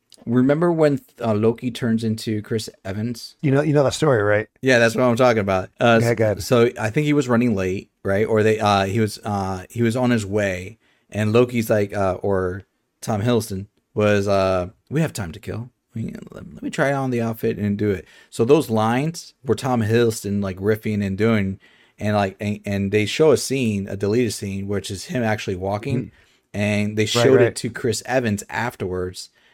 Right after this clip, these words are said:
Speaker 1: and he just rolled and redid the entire thing that, uh, Tom Hiddleston did, which was perfect. Which I, I
Speaker 2: Mm-hmm.
Speaker 1: like that idea. If you're gonna have someone impersonate someone else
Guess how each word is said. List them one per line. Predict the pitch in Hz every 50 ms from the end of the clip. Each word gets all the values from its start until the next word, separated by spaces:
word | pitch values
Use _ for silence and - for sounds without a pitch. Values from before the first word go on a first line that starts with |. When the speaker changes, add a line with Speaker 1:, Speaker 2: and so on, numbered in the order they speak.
| _ _ -
Speaker 1:
and | 113 113 113
he | 127 127
just | 120 117 110 -
rolled | 98 95 104 113 117 120 120 113 104
and | 104 101 95 98
redid | 110 113 107 104 107 107 98
the | 98 98
entire | 95 92 - - 117 107 104 98
thing | 92 - 113 104 101 98 95
that, | 95 90 90 95 - _ -
uh, | - 95 87 85
Tom | - 104 95
Hiddleston | 92 107 123 131 113 110 98 87 82
did, | 85 80 82 - _ _ _ _ _ _ _ _ _
which | - 98 196 - - - - _ _ _ _ _ _ _ _ _ _ _ _ _ _
was | - 95 87
perfect. | - - 135 139 127 - - - - - - _ _ _ _ _ _ _ _ _ _ _ - -
Which | - 127 127 131
I, | 131 123 131
I | - 131 123
Speaker 2:
Mm-hmm. | 120 123 117 113
Speaker 1:
like | 127 139 156 131
that | 131 135 127 123 117
idea. | 117 113 110 110 104 123 120 107 98
If | 92 101
you're | 110 110
gonna | 127 123 123
have | 120 120 113
someone | - 123 117 113 107
impersonate | 101 - - 110 - - 107 101 95 -
someone | - 90 92 92 98
else | 113 123 117 104 95 92 87 - - - - -